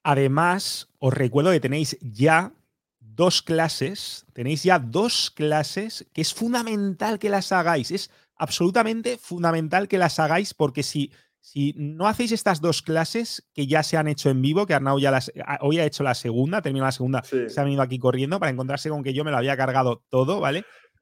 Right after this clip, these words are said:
Speaker 1: Pues si no hacéis esas dos clases, no vais realmente a aprovechar la clase de mañana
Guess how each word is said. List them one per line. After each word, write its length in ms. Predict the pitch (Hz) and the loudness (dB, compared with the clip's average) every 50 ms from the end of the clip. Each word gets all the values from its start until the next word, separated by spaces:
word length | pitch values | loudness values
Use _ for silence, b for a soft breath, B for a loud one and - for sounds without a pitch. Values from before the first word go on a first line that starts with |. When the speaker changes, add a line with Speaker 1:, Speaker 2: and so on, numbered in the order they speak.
| _ _ | _ _
Speaker 1:
Pues 220 | - 151 147 - - | -6 -4 -4 -4 -6
si 180 | - - - 147 | -10 -6 -4 0
no 80 | 160 | 0
hacéis 200 | 175 180 240 220 | 0 0 -2 -2
esas 180 | 202 226 220 196 | 0 0 0 2
dos 220 | 196 202 190 - | 2 0 0 0
clases, 520 | - 208 208 214 196 - 208 220 214 - - _ | 0 0 0 0 0 -2 -2 -4 -4 -4 -10 _
no 300 | - 151 151 156 160 170 | -8 -8 -8 -6 -4 -2
vais 220 | 180 190 208 196 175 | 0 0 0 0 -2
realmente 680 | 175 175 180 175 175 175 175 170 170 170 170 170 185 | 0 0 2 4 4 4 4 2 0 -2 -4 -2 0
a 60 | 180 | 0
aprovechar 720 | 160 - 151 151 143 135 135 - - 151 156 151 - - _ _ - | 0 0 0 0 0 0 0 0 0 0 2 0 0 -4 _ _ -8
la 320 | 139 135 139 139 135 127 | -6 -2 0 0 0 0
clase 340 | - 147 151 139 - - 160 | 0 0 0 0 0 0 0
de 100 | 156 151 | 0 0
mañana 540 | 151 156 175 220 247 220 151 107 85 - | 0 0 -2 -2 -4 -4 -6 -6 -10 -12